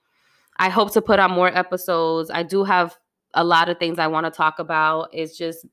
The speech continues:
you know, finding the time to compose these episodes and share it with you guys.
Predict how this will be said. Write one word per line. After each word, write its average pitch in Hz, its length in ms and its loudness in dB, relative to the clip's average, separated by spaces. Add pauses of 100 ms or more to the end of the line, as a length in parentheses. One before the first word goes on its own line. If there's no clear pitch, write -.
you 175 140 -8
know, 160 120 -6
finding 165 400 -2
the 170 60 -6
time 160 320 -2
to 160 160 -4
compose 165 480 0
these 165 180 -2
episodes 160 540 -4
and 156 120 -4
share 160 260 -2
it 160 60 0
with 156 120 -2
you 160 100 -4
guys. 151 560 -2